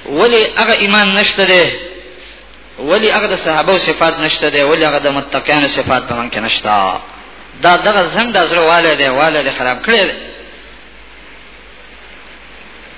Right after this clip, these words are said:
زما عزتمندو، ما دا مقصد بیانوو چې د الله عظمت چې د چا په زړه کې راشي، بې نافرماني،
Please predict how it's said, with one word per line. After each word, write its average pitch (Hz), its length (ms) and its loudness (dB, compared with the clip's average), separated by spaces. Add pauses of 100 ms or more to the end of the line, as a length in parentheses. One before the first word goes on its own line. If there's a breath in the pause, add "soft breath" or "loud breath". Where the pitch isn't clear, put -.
(1400)
زما 156 280 4
عزتمندو، 185 560 2
ما 170 200 2
دا 170 180 4
مقصد 165 380 -2
بیانوو 147 520 0
چې 143 120 -6
د 131 80 -6
الله 143 240 0 (100)
عظمت 170 300 -4
چې 190 60 -6
د 170 100 -2
چا 170 180 2
په 160 120 -2
زړه 151 220 0
کې 151 40 0
راشي، 139 760 2
بې 143 140 2
نافرماني، 135 760 -2